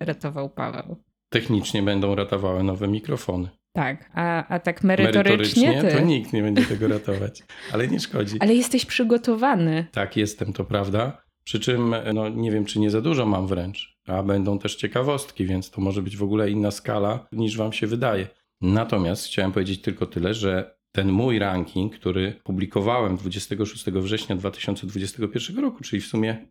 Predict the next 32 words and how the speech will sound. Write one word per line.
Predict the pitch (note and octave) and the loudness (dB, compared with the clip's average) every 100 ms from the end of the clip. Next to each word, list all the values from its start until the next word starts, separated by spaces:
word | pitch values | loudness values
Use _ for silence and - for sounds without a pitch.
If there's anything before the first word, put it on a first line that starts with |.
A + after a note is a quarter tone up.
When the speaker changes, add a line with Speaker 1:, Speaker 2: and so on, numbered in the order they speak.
| _ | _
Speaker 2:
trochę | - G2+ D3 | -6 -6 -6
ponad | - A2 - | -4 -4 -4
rok | G#2 G2+ | -6 -6
temu, | - A2+ F#2 F2 - | -6 -4 -4 -6 -8
półtora, | G#2 A2 G2 F2 F2 - | -8 -4 -4 -4 -8 -4
miał | G#2 A#2 A#2+ | -2 0 -2
tytuł | A#2 B2+ A#2 | -4 -2 -4
Siedmiu | - A2 A2 | -2 -2 -4
Wspaniałych, | - - F#2+ E2 E2 - | -8 -4 -2 -2 -6 -8
mój | F#2+ F2+ F#2+ | -6 -4 -4
ranking | G#2 A2+ A#2+ C3 - | -4 -4 -6 -8 -6
ulubionych | F#2 F#2 F#2 - | -4 -4 -6 -4
projektantów. | F2 E2 - E2 _ _ | -6 -6 -10 -16 _ _
I | G#2+ | -4
też | F3+ D#3+ | 0 2
Speaker 1:
Wow. | F#3 | 4
Speaker 2:
było | A#2 G#2 | 4 2
ich | C3 | 0
siedmiu, | - A2 F#2+ E2+ - _ _ - | 0 2 0 -2 -6 _ _ 0
bo | G#2+ G#2+ | 2 4
nie | A2 C3 | 2 2
wiem, | C3 | 0
czy | C3 | 2
zauważyliście, | B2 A#2 A2+ C3+ D#3+ B2 | 2 2 0 0 0 0
ale | G#2 | 2
mamy | G#2 G#2+ G#2 | 2 2 2
taki, | G#2 G2 - G2 G#2 _ _ - | -2 -4 -2 -2 -2 _ _ -4
jak | G2+ G2 | -2 0
to | F#2+ | -2
nazwać? | F2 F#2 - - - | -2 -6 -18 -8 2
Speaker 1:
Próbujemy | G3 F#3+ G3 A3+ A#3+ E3+ D#3 | 2 4 4 6 6 4 0
przynajmniej, | - E3 D#3 C3+ C#3 D3+ D#3 E3+ B3 D#4 | 0 2 2 2 -2 -2 -2 2 2 2